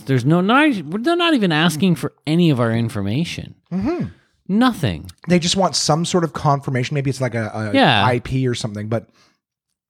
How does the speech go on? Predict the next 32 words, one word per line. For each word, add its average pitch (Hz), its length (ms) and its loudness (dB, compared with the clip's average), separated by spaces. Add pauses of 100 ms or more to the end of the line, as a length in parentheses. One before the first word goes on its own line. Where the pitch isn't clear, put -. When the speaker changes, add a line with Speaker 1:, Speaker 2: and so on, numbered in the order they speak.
(220)
Speaker 2:
the 160 140 4
idea 156 260 2
is 147 60 0
they 135 80 0
just 143 160 -6
want 170 140 0
some 147 140 -4
confirmation 113 540 -4
that 101 100 -10
someone's 92 280 -10
actually 90 260 -10
going 95 160 -8
in. 98 100 -10 (280)
Instead 131 280 0
of 123 100 -2
the 113 80 -4
driver 110 380 -4
going, 104 200 -4
"I 160 60 4
gave 160 200 4
away 147 100 6
ten 139 240 0
samples. 123 600 -2
Speaker 1:
Yeah. 220 120 6
Speaker 2:
You 127 80 6
owe 127 60 2
me 123 100 0
this 120 160 -2
much." 151 200 -4
No, 160 180 -2
it's 101 140 -8
a, 98 120 -6